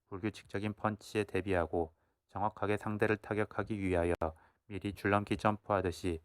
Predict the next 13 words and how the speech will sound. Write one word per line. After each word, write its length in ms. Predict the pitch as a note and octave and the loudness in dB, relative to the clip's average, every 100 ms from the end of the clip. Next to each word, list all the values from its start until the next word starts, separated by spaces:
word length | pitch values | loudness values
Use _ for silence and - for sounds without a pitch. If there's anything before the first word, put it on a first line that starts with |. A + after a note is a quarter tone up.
| _ _ _ | _ _ _
스텝을 560 | A#2+ - - A2 A2 | -16 -16 -8 0 0
밟고 640 | G#2+ F#2 - _ - F2 D#2+ _ _ _ | 2 -2 -2 _ -2 -2 -4 _ _ _
몸을 240 | F#2+ G#2 | -4 -2
가볍게 560 | G#2 - G#2 G2+ - G#2+ | -2 0 0 0 0 -2
해야 180 | G2+ G#2 | 2 2
하는 160 | G#2+ | 2
것과 240 | G#2 G2 G#2+ | 2 2 2
같습니다. 580 | F#2 - F2 E2 E2 E2 _ _ _ - | 0 0 -6 -4 -4 -6 _ _ _ -14
이는 200 | G2+ G#2 | -10 -6
가만히 400 | - G2 G#2+ A2 | 0 2 4 4
앉아서 500 | F#2+ F2 E2 E2+ D#2 _ _ _ | 2 0 0 0 -2 _ _ _
명상을 480 | G2 F#2 F#2+ G#2 G#2+ | -8 -6 -2 2 4
하거나 440 | F#2+ F2 E2 D#2+ | 4 4 2 0